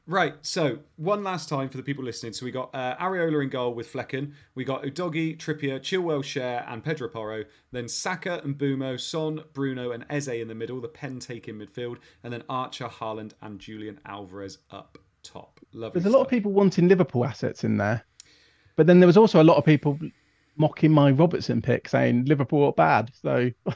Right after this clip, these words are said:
Speaker 1: I was one of them.
Speaker 2: Did
Speaker 1: Uh,
Speaker 2: Liverpool win this week?
Speaker 1: <laughs> Yes, they did.
Speaker 2: To be honest,
Speaker 1: Um,
Speaker 2: there's, there's a couple of shouts of Darwin, which I like, but I think, again, it's too early to be going there. I think you'd almost want a couple more weeks of
Speaker 1: Hmm.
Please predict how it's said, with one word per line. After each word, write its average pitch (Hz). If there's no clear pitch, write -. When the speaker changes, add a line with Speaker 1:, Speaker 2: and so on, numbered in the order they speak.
Speaker 1:
I 117
was 120
one 131
of 123
them. 98
Speaker 2:
Did 143
Speaker 1:
Uh, 147
Speaker 2:
Liverpool 151
win 175
this 113
week? 104
Speaker 1:
<laughs> -
Yes, 107
they 107
did. -
Speaker 2:
To -
be 269
honest, 196
Speaker 1:
Um, 147
Speaker 2:
there's, 190
there's 208
a 214
couple 226
of 202
shouts 185
of 170
Darwin, 113
which -
I 135
like, 185
but 156
I 165
think, 220
again, 202
it's 156
too 170
early 165
to 143
be 131
going 175
there. 196
I -
think 175
you'd 160
almost 156
want 156
a 131
couple 147
more 143
weeks 135
of 131
Speaker 1:
Hmm. 107